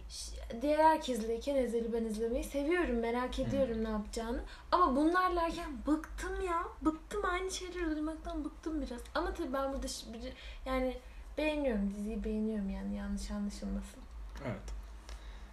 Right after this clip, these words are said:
Speaker 2: Ee, peki Serdar, yakışıklı Serdar.
Speaker 1: Çok eğlenceli adam.
Speaker 2: En sevdiğin ikinci karakter mi?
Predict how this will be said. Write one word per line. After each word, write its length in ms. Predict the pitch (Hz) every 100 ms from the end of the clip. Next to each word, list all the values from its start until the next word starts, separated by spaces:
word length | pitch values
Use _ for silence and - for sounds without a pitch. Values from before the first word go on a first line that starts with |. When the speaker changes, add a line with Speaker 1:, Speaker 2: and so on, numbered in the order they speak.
| - -
Speaker 2:
Ee, 440 | 135 135 131 127 127 120
peki 440 | 143 123 165 - - - - - - - - - - - - - - - - - -
Serdar, 840 | - - 135 127 127 143 - - 101
yakışıklı 400 | 123 123 - 131
Serdar. 460 | 120 - 131 120 127
Speaker 1:
Çok 140 | 269
eğlenceli 640 | 240 233 214 214 208 214 202
adam. 120 | 208 202
Speaker 2:
En 120 | 180 135
sevdiğin 340 | 135 127 123
ikinci 260 | 120 131 123
karakter 480 | 127 120 - 110
mi? 80 | 110